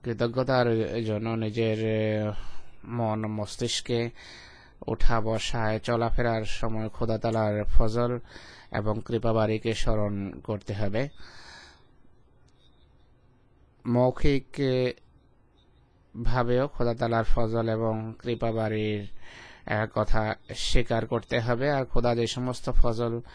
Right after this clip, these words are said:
করেছেন, নেয়ামত, আহ, দিয়েছেন, তা স্মরণ রাখবেন এবং আর, আহ, স্মরণের বহির্প্রকাশ হবে খোদার প্রশংসার, আহ, মাধ্যমে। খোদার প্রশংসা শুধু মৌখিক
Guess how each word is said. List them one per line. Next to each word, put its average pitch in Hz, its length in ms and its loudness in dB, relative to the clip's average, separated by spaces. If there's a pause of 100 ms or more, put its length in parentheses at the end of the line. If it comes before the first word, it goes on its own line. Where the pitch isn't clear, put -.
(240)
করেছেন, 113 640 -2 (440)
নেয়ামত, 110 720 -2
আহ, 113 400 4
দিয়েছেন, 110 580 0 (680)
তা 110 260 0
স্মরণ 107 540 0 (540)
রাখবেন 117 720 -2
এবং 127 420 -2 (1000)
আর, 110 440 0
আহ, 107 460 2
স্মরণের 117 800 -2
বহির্প্রকাশ 120 1000 -2 (200)
হবে 113 260 -2
খোদার 113 380 -2 (520)
প্রশংসার, 117 840 2
আহ, 107 200 0
মাধ্যমে। 117 600 -4 (680)
খোদার 117 360 2
প্রশংসা 131 640 4
শুধু 127 380 -4
মৌখিক 117 500 -2